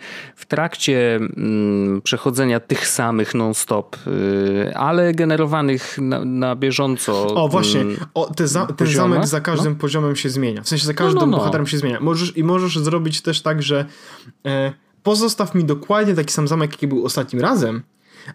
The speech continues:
Speaker 2: ale
Speaker 1: Ale?
Speaker 2: oddajesz czterdzieści procent złota, które zdobędziesz. Zamiast
Speaker 1: A, okej.
Speaker 2: dziesięciu na przykład,
Speaker 1: Mhm.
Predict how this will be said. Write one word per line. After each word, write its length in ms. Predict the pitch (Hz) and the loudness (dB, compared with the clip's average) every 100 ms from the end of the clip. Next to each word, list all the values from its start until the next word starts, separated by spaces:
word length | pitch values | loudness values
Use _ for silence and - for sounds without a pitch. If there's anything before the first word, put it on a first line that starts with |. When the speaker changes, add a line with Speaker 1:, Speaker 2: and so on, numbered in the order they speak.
| - | -2
Speaker 2:
ale 280 | 151 151 | 0 0
Speaker 1:
Ale? 220 | 151 147 95 | 0 0 2
Speaker 2:
oddajesz 400 | 156 151 147 - | 4 2 0 -4
czterdzieści 580 | - 151 135 139 - | -2 -2 0 -2 -2
procent 380 | 131 127 131 123 | -4 -4 -2 -2
złota, 300 | 120 120 107 | -2 -4 -4
które 220 | 104 117 | -8 -6
zdobędziesz. 500 | 110 120 107 117 120 | -4 -4 -6 -10 -6
Zamiast 240 | 127 135 131 | -2 0 2
Speaker 1:
A, 240 | 147 - | 4 4
okej. 120 | - 147 | 2 2
Speaker 2:
dziesięciu 600 | 180 165 151 156 147 - | 4 2 2 2 2 0
na 140 | 131 | -2
przykład, 340 | 135 - 151 143 | -4 -4 0 2
Speaker 1:
Mhm. 240 | 127 131 | 2 2